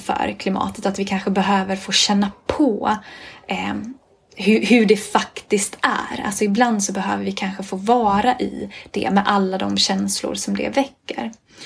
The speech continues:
Men det som verkar vara då när man har tittat lite på hur människor liksom hanterar, ehm, klimatoro till exempel, så har man ju sett att blir vi för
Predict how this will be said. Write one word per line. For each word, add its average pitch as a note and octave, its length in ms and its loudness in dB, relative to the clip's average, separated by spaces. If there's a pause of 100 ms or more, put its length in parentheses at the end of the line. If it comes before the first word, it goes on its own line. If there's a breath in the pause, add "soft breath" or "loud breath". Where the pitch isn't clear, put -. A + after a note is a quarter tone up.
(880 loud breath)
Men C4 560 4
det G#3+ 340 2
som G#3 240 -2
verkar G#3+ 320 0
vara C4 500 4
då G3+ 160 0
när F#3 120 -2
man F#3+ 100 -4
har G3 80 -4
tittat D4+ 400 -2
lite C4+ 200 2
på F#3+ 160 -6
hur G3 100 0
människor F#3+ 520 0 (840 loud breath)
liksom - 540 0
hanterar, G3+ 1000 4
ehm, - 540 -4 (360)
klimatoro G3 800 2
till - 180 -6
exempel, G#3 520 -6
så A3 80 -2
har A3 60 0
man A3+ 80 0
ju A3+ 40 0
sett - 480 -4
att G3 220 -4 (1300 loud breath)
blir C#4 680 4
vi G#3 200 2
för G3+ 760 -2